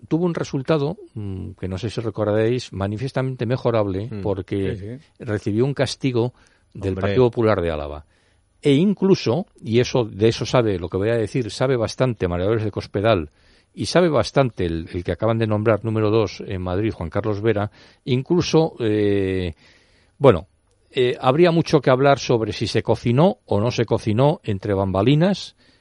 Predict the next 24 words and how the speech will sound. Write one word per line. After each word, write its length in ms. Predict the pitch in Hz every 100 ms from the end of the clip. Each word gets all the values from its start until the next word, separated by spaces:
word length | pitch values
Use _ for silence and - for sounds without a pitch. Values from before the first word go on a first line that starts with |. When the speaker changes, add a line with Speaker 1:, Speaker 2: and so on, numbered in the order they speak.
| _ -
Speaker 1:
eh, 420 | - 98 92 90 101
antes 280 | 113 113 98
de 60 |
salir 400 | 95 92 104 95
a, 380 | 92 87 85 85
a 160 | - 90
anunciar 340 | 90 85 110
el 60 | 101
resultado, 520 | 90 95 - 131 156 -
el 160 | 104
resultado 480 | 95 95 98 90 117
de 60 | 104
ese 240 | 90 98 87
congreso. 520 | 85 78 76 - 80 _ _ _ - _ -
Speaker 2:
Para 160 | 107
maquillarlo. 680 | 107 104 107 104 98 90 80 _ _ _ -
Speaker 1:
Para 220 | 85 73
maquillarlo, 760 | 73 82 85 90 95 107 - _ _ -
mm, 260 | 87 82 -
eres, 340 | 87 95 -
eres 240 | 104 95 -
fino 440 | - 110 110 143
en 160 | 98 85
el, 140 | 80